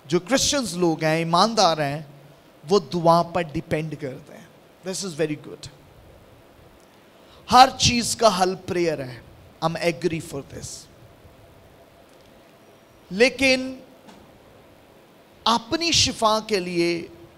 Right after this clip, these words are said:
रहाई के लिए, मोज़े के लिए, फतहमंद जिंदगी के लिए सिर्फ दुआ पर इंसार ना करें। Understand it। This is good।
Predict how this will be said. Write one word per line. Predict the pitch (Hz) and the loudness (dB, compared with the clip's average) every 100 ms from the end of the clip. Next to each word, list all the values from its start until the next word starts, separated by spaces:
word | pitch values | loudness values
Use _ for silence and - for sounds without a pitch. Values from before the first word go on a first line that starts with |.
| - - - - - | -20 -20 -20 -20 -16
रहाई | 151 196 180 185 220 233 | 0 4 6 6 6 2
के | - 202 | 2 2
लिए, | 180 175 170 170 - - - - - 165 | 4 2 2 -2 -10 -20 -20 -20 -20 -14
मोज़े | 180 233 269 170 - 233 | -2 2 2 2 -2 -2
के | - 190 | 0 -2
लिए, | 170 170 170 165 - - - - | -2 -2 -4 -8 -16 -20 -20 -18
फतहमंद | - 302 302 330 302 262 240 | -2 2 6 6 4 2 -4
जिंदगी | 190 190 185 170 | -4 -4 -4 -8
के | 190 185 | -4 -2
लिए | 165 170 160 - - - | 0 -2 -2 -8 -18 -6
सिर्फ | - - 339 349 339 | -2 2 2 4 2
दुआ | 180 220 190 185 | 0 -2 4 4
पर | 185 185 | 2 -2
इंसार | 185 175 - 160 151 151 | -2 -4 -8 -4 -4 -4
ना | 147 123 - | -6 -6 -10
करें। | - - - - - - - - - - - - - - - - - - - - - | -16 -18 -20 -20 -20 -20 -20 -20 -20 -20 -20 -20 -20 -20 -20 -20 -20 -20 -20 -20 -4
Understand | 175 180 185 - 151 123 | -2 -2 -4 -6 -8 -10
it। | 92 - - - - - - - - - - - | -18 -20 -20 -20 -20 -20 -20 -20 -20 -20 -18 -6
This | 220 - 254 | -4 -2 -4
is | - | -4
good। | 247 285 233 | -2 -2 -4